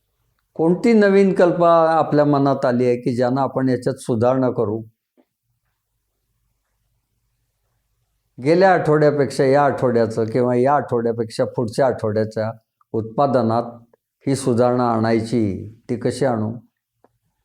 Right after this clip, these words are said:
निदान कल्पना तरी मला सुचली आहे का नाही? मला नाही सुचली तर याला सुचली आहे का नाही? याला नाही तर याला, म्हणून चार जण, ज्याला आपण भारतात क्वालिटी सर्कल म्हणतो, ती त्यांनी निर्माण केली होती.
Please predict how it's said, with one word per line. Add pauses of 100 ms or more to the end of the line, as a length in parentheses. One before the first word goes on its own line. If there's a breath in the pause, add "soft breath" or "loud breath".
निदान
कल्पना (100)
तरी
मला
सुचली
आहे
का
नाही? (380 soft breath)
मला
नाही
सुचली
तर
याला
सुचली
आहे
का
नाही?
याला
नाही
तर
याला, (340)
म्हणून
चार
जण, (500)
ज्याला
आपण
भारतात (120)
क्वालिटी
सर्कल
म्हणतो, (1900)
ती
त्यांनी
निर्माण
केली
होती.